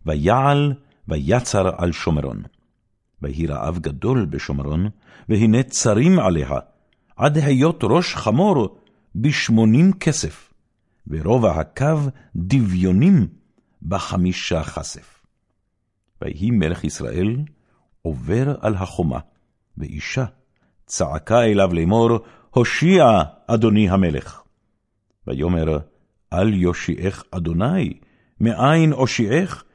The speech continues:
המן הגורן או מן היקב? ויאמר לה המלך, "מה לך?" ותאמר, "האישה הזאת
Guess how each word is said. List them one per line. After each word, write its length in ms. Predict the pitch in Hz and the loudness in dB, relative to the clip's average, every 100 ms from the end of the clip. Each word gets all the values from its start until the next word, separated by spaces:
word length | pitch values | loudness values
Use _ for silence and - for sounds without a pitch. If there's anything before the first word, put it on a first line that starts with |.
| _ _ - | _ _ 0
המן 260 | 120 117 | 4 4
הגורן 680 | 85 87 73 98 160 175 156 127 - - | 2 0 0 2 4 4 2 0 -8 -4
או 100 | - | 2
מן 180 | 131 120 | 4 4
היקב? 720 | 85 87 85 151 160 156 123 123 _ _ _ _ _ _ _ _ | 2 0 2 0 2 0 -2 -12 _ _ _ _ _ _ _ _
ויאמר 480 | 73 65 87 131 85 | -8 -2 2 2 0
לה 180 | 73 69 | -4 -6
המלך, 520 | - 76 80 71 - _ _ _ _ | -4 -2 -2 -4 -8 _ _ _ _
"מה 140 | 135 147 | 0 0
לך?" 420 | 92 - - _ _ _ _ _ _ - | -2 -6 -18 _ _ _ _ _ _ -20
ותאמר, 500 | - 110 104 80 78 73 _ _ _ _ _ | -6 -2 0 0 -4 -8 _ _ _ _ _
"האישה 460 | 110 101 87 - 160 92 | -4 -2 -4 0 -2 -2
הזאת 520 | 78 67 131 - | -4 -2 -4 -4